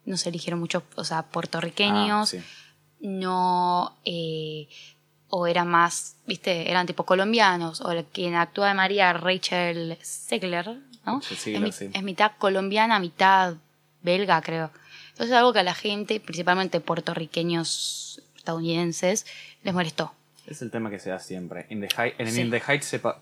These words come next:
Speaker 2: pasó lo mismo. Siempre que pasan este tipo de historias,
Speaker 1: Sí.
Speaker 2: muy pocas veces lo hacen bien.
Speaker 1: No, pero In the Heights es distinto para mí por una cuestión de que habla de un grupo que es descendientes de latinos.
Speaker 2: Claro.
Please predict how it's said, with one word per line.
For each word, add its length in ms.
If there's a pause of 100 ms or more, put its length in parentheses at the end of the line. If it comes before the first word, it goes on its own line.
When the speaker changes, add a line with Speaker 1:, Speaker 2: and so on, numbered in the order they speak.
(100)
Speaker 2:
pasó 240
lo 120
mismo. 360
Siempre 320
que 80
pasan 240
este 180
tipo 180
de 60
historias, 440 (340)
Speaker 1:
Sí. 240 (160)
Speaker 2:
muy 160
pocas 280
veces 240
lo 80
hacen 200
bien. 100
Speaker 1:
No, 120
pero 160
In 140
the 140
Heights 260 (240)
es 160 (240)
distinto 440
para 200
mí 320 (180)
por 120
una 180
cuestión 540
de 140
que 180
habla 520
de 480 (220)
un 100
grupo 280
que 200
es 180 (360)
descendientes 840
de 60
latinos. 420
Speaker 2:
Claro. 200